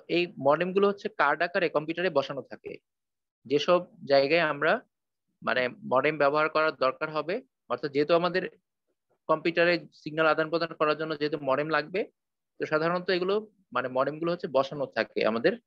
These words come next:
কোথায়? কম্পিউটারের মধ্যে বসানো থাকে, ঠিক আছে? এগুলো হচ্ছে এক ধরনের modem। আরেক ধরনের modem হচ্ছে যে আমরা যেগুলো একটু আগে ছবিতে দেখালাম, যে এই ছবিগুলা,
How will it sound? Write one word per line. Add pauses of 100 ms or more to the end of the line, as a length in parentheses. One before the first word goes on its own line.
কোথায়?
কম্পিউটারের
মধ্যে
বসানো
থাকে,
ঠিক
আছে? (420)
এগুলো
হচ্ছে
এক
ধরনের
modem।
আরেক
ধরনের
modem
হচ্ছে
যে
আমরা
যেগুলো
একটু
আগে
ছবিতে
দেখালাম,
যে
এই
ছবিগুলা,